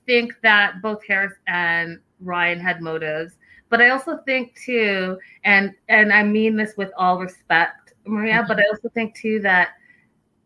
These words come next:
Speaker 1: Stephanie had her own intentions as well. And she even said on her Sofa Talk that she came on the show because she wanted to promote her business and
Speaker 2: Yes.
Speaker 1: whatnot. Um,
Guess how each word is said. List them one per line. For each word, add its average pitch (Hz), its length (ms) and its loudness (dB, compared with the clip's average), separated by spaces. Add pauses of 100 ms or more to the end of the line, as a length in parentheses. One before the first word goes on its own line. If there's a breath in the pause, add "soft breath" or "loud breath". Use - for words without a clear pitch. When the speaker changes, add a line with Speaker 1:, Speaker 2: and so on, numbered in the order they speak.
(120)
Speaker 1:
Stephanie 226 380 2
had 202 160 2
her 185 180 -2
own 175 260 -4
intentions 160 600 -8
as 151 180 -10
well. 151 240 -2
And 170 140 -6
she 247 260 -4
even 240 300 -2
said 175 480 2
on 175 300 -2
her 156 580 -4 (200 soft breath)
Sofa 202 280 -4
Talk 165 300 -2
that - 100 -8
she 190 140 -10
came 196 240 -4
on 202 100 -2
the 202 80 -2
show 180 320 -4
because 180 280 -12
she 175 100 -14
wanted 165 260 -6
to 175 60 -20
promote 165 380 -10
her 180 80 -8
business 160 580 -8 (340 soft breath)
and 165 160 -4
Speaker 2:
Yes. 160 140 2
Speaker 1:
whatnot. 160 180 -6 (640 soft breath)
Um, 170 440 0